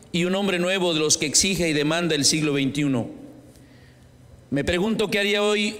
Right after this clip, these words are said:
un inepto como Donald Trump si tuviera un Guevara pisándole los talones en medio de una Bolivia consagrada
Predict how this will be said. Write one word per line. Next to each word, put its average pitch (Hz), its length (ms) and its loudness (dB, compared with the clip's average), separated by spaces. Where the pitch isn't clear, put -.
un 196 200 0
inepto 190 440 0
como 165 220 0
Donald 175 320 0
Trump 190 380 0
si - 160 -2
tuviera 180 400 2
un 190 160 0
Guevara 180 460 0
pisándole 175 480 2
los 156 180 0
talones 170 440 0
en 156 120 0
medio 170 500 0
de 151 160 -2
una 165 260 0
Bolivia 156 520 0
consagrada 156 960 0